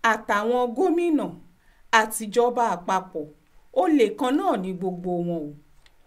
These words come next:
Buhari ló kọ́kọ́ pè wọ́n lólè. Òun ló sọ pé olè làwọn gómìnà wa gbogbo. Pówó tó jẹ́ tìjọba àbílẹ̀ tó ń dé sọ́wọ́ wọn. Níṣe ni wọ́n ṣe kinní náà báṣubàṣu. Buhari ló yẹ káwọn ìgbèríko ti dàgbàsókè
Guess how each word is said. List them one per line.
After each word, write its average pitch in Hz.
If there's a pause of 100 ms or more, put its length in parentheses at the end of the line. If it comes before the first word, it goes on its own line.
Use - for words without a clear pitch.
(140)
Buhari 220
ló 359
kọ́kọ́ 359
pè 370
wọ́n 190
lólè. 226 (800)
Òun 214
ló 285
sọ 247
pé 226
olè 349
làwọn 185
gómìnà 262 (160)
wa 170
gbogbo. 165 (760)
Pówó 392
tó 392
jẹ́ 392
tìjọba 208
àbílẹ̀ 185
tó 190
ń 180
dé 226
sọ́wọ́ 208
wọn. 175 (600)
Níṣe 330
ni 277
wọ́n 320
ṣe 262
kinní 262
náà 370
báṣubàṣu. 170 (720)
Buhari 208
ló 302
yẹ 262
káwọn 320
ìgbèríko 190
ti -
dàgbàsókè 180